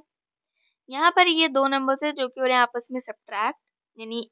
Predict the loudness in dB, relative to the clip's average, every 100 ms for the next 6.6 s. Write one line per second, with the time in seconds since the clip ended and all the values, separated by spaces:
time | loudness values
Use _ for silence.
0 | -4 0 2 0 -2 2 2 2 -4 -6
1 | -4 -4 -2 0 0 -2 -14 -10 -12 -12
2 | -6 -6 -6 -4 -2 -2 -4 _ _ _
3 | _ _ _ _ -6 -4 0 4 4 4
4 | 2 0 0 0 0 -10 -4 -2 -4 -8
5 | _ _ _ _ _ -4 -2 0 2 2
6 | 2 2 0 -2 -8 -12